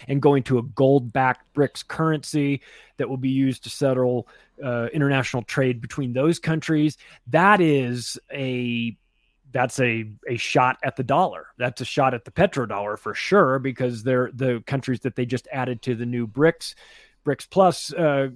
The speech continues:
group are, many of them are oil producers. So you're,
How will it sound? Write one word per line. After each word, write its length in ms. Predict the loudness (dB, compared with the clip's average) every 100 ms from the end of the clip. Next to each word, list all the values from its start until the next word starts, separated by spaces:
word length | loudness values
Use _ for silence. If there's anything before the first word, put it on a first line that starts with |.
| -4
group 400 | 2 4 2 -2 2
are, 320 | 4 4 2
many 220 | 2 2
of 80 | 2
them 220 | 2 4
are 160 | 6 6
oil 280 | 6 6 6
producers. 560 | 0 -12 -12 -16 -18 -8
So 340 | 0 2 2 _ -20 -20 0
you're, 220 | 2